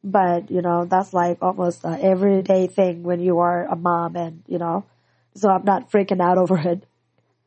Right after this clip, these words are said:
But my fever this morning is still at a hundred, and I have no idea why. I'm just trying to get it down to, like, ninety-nine at least before I call my doctor to go for a check-in. But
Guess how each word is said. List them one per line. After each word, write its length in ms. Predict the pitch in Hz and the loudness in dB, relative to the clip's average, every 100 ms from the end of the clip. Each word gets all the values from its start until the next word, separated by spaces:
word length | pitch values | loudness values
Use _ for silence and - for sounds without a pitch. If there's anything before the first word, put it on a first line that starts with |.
| _ _ _ _ _ - | _ _ _ _ _ -8
But 480 | 196 196 175 170 - | 0 2 2 -2 -2
my 220 | 208 190 | 0 0
fever 340 | 190 208 190 | 2 2 2
this 240 | 185 185 180 | 0 -2 -4
morning 380 | 170 175 175 180 | -4 -2 -2 -4
is 100 | 180 | -8
still 360 | - 185 180 | -4 0 0
at 200 | 175 170 | 0 -4
a 120 | - | -4
hundred, 500 | 160 - 175 180 220 - _ _ _ _ _ _ _ _ _ _ - | -10 -4 -4 -2 -4 -4 _ _ _ _ _ _ _ _ _ _ -4
and 180 | 196 180 | -2 -2
I 120 | 175 | -4
have 220 | 165 160 | -4 -6
no 160 | 185 175 | -8 -8
idea 380 | 165 160 - 180 | -8 -8 -8 -10
why. 480 | 185 - 185 196 104 _ _ _ _ _ _ _ _ - | -8 -6 -6 -8 -12 _ _ _ _ _ _ _ _ -2
I'm 200 | 220 233 | 0 2
just 220 | 240 233 | -2 0
trying 280 | - 208 208 | 0 2 2
to 100 | 214 | 0
get 240 | 175 190 | 0 2
it 160 | 196 185 | 0 -2
down 320 | 175 170 196 | -2 0 0
to, 100 | 190 | -2
like, 360 | 175 165 160 160 _ _ _ | -2 -2 -4 -10 _ _ _
ninety-nine 760 | 180 202 226 214 190 190 202 196 | 0 2 4 2 2 4 2 0
at 120 | 180 | -2
least 400 | 165 190 202 - | 0 2 2 -2
before 300 | 175 170 180 | -8 -2 0
I 80 | 175 | 0
call 260 | 175 185 180 | 0 -2 0
my 160 | 175 | -2
doctor 560 | 170 175 170 - 165 180 | -2 -2 -2 -4 -4 -4
to 140 | - | -6
go 180 | - 170 | -4 -2
for 220 | 170 175 | -2 -2
a 40 | 170 | -2
check-in. 540 | - 165 - 165 - _ _ _ _ _ _ _ _ _ | -2 -4 -4 -8 -8 _ _ _ _ _ _ _ _ _
But 460 | 196 196 180 175 | -2 2 2 0